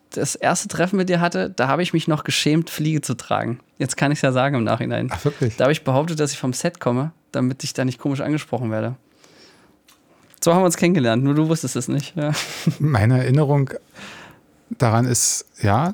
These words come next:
Speaker 2: du hast eine Fliege getragen und ich weiß, dass ich heute noch die Geschichte hin und wieder erzähle, dass es da jemanden gibt mit einem Signature, ähm, wie sagt man dann?
Speaker 1: Move.
Speaker 2: Ja,
Speaker 1: Nee,
Speaker 2: eben nicht, sondern
Speaker 1: Science.
Speaker 2: Si-, Si-, Science, ja, oder, oder ein Key Visual, wie man ja. Und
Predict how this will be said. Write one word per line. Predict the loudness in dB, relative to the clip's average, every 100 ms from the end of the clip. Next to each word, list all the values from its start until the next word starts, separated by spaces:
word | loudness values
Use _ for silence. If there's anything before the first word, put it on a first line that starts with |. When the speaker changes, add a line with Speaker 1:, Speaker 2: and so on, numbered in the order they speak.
| 0
Speaker 2:
du | 0
hast | 2
eine | 0
Fliege | -2 0 0
getragen | -2 -2 0 0 0
und | 0
ich | 2
weiß, | 2 2 0
dass | -2
ich | -2 2
heute | 4 4
noch | 0
die | 2 0
Geschichte | 2 0 -2 -2 -2 -2 -2
hin | 2 4
und | 4
wieder | 4 2
erzähle, | 2 0 0 0
dass | 0 -2
es | -2 0
da | 2
jemanden | 4 2 2
gibt | -2 -6 -20 -20 -20 -20 -20 _ _ -6
mit | 2
einem | 4 6 4 2 -6
Signature, | -6 0 2 2 2 2 2 2 -2 -8 -16 -14 0
ähm, | 2 4 2 2 0 -2 -8 -8 -2
wie |
sagt | 0 0 0
man | -2
dann? | 0 2
Speaker 1:
Move. | 0 0 -6 -12 -4
Speaker 2:
Ja, | 2 4 4
Speaker 1:
Nee, | 4
Speaker 2:
eben | 4
nicht, | 4 4
sondern | 4 4
Speaker 1:
Science. | 2 -4 -6 -6
Speaker 2:
Si-, | -8
Si-, | -6 -8 0
Science, | 2 2 0 0
ja, | 0 2
oder, | 2 0 -6 -6 0
oder | 2
ein |
Key | 2 2 4
Visual, | 2 2 0 -2 -6 -8 -2
wie | 0
man | 0
ja. | 0 -4 -10 -14 -16 -2
Und | 2 2 -2